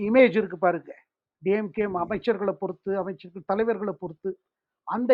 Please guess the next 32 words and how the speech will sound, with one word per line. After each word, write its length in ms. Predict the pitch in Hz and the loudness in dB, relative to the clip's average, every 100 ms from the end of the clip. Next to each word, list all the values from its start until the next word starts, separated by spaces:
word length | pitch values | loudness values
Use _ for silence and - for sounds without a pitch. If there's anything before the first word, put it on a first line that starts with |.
| 220 | 4
இமேஜ் 340 | 247 339 330 277 | 4 4 4 4
நம்மள 260 | 254 240 220 | 2 4 4
எப்படி 240 | 220 233 | 4 4
பாதிக்கும் 640 | 190 226 214 165 220 185 - _ _ 220 | 8 8 6 -4 -4 -4 -8 _ _ 2
பாராளுமன்ற 480 | 226 214 202 180 165 | 2 2 -4 -8 -4
தேர்தல்ல? 500 | 202 180 180 160 165 139 - _ _ _ _ - | -4 -2 -4 -2 -4 -4 -10 _ _ _ _ 2
அதுக்கு 320 | 240 262 233 277 254 247 | 4 4 2 4 6 6
என்னெல்லாம் 380 | 254 311 302 285 | 4 4 4 6
கரெக்ஷன் 380 | 277 277 277 254 | 4 4 0 0
நம்ம 160 | 233 220 | -2 0
பண்ணணும்னு 420 | 220 226 220 214 | -2 0 -2 0
பாக்குறாங்க. 460 | 196 190 170 135 160 - _ _ _ - | 2 2 -2 -4 -8 -12 _ _ _ -2
ஆனா, 120 | 247 226 | 2 2
முக்கியமா 440 | 160 151 247 269 277 | 0 -10 -2 4 6
என்ன 160 | 254 277 277 269 262 247 | 4 2 2 4 2 0
இதுன்னா, 320 | 240 269 269 311 | -4 -6 -4 -6
இப்போ 200 | 302 262 233 _ _ _ - | 0 0 0 _ _ _ -6
இவர் 180 | 214 226 | -2 0
உதயநிதி 420 | 208 262 262 254 | 2 2 2 -2
ஸ்டாலின் 440 | - 240 247 254 | 4 6 6 -2
நம்ம 140 | 247 220 | -4 -6
சேலம் 340 | - 240 254 208 | -2 -2 0 0
மாநாடுல 520 | 233 254 247 240 233 | 4 4 4 0 -4
நீங்க 180 | 233 220 | -6 0
பாத்தீங்கன்னா, 460 | 226 220 214 233 262 | 0 0 -4 -6 -2
இளைஞர்களுக்கு 640 | 220 285 285 262 247 233 | 4 6 6 4 4 -2
அதிக 200 | 220 240 240 | 0 -2 0
சான்ஸ் 320 | 233 233 - | 0 0 -4
குடுங்கன்னு. 520 | 220 202 202 196 180 - _ - _ _ _ _ _ _ | -8 -6 -4 -4 -6 -12 _ -20 _ _ _ _ _ _
அதாவது 300 | 170 214 254 240 | 2 4 6 2
என்னன்னா, 340 | 240 254 262 | 0 -2 -2
இவங்க 260 | 220 220 | -2 0